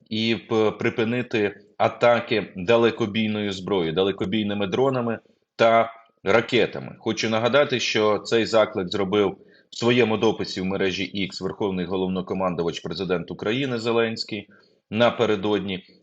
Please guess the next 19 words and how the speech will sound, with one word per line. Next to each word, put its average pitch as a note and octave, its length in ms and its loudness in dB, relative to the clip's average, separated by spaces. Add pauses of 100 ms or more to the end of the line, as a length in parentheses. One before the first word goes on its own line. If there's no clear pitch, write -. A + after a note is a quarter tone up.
(140)
Потім C3 300 2
звернувся G2+ 540 -2
керівник G2 460 -4
Офісу F2 360 -8
президента F2 600 -4
України E2 440 -6
Андрій E2+ 280 -6
Єрмак B2+ 420 -2
з G#2+ 60 -8
відповідним G2+ 640 -6 (480)
закликом: F#2+ 600 0
що - 180 -6
якщо F#2+ 320 0
Росія G#2 360 -2
дійсно G2 500 0
хоче F#2+ 360 -2
продемонструвати G2 880 0
реальні G#2 640 4
наміри E2 520 -2